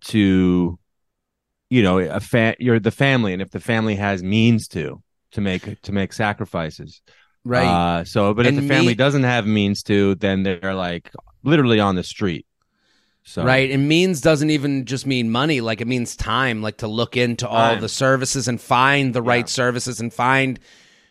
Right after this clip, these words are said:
Speaker 2: you know, I guess loophole is the wrong word, but, like, the right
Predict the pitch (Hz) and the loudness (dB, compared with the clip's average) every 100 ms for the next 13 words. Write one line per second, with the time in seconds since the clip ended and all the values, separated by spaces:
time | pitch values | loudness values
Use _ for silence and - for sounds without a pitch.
0 | _ - 131 120 120 127 135 160 - 127 | _ -4 0 0 0 -2 0 0 0 2
1 | 151 - 135 123 - 123 123 120 117 143 | 4 4 2 0 0 -2 0 0 2 4
2 | 147 131 131 123 120 139 131 165 | 4 2 0 -2 0 0 2 0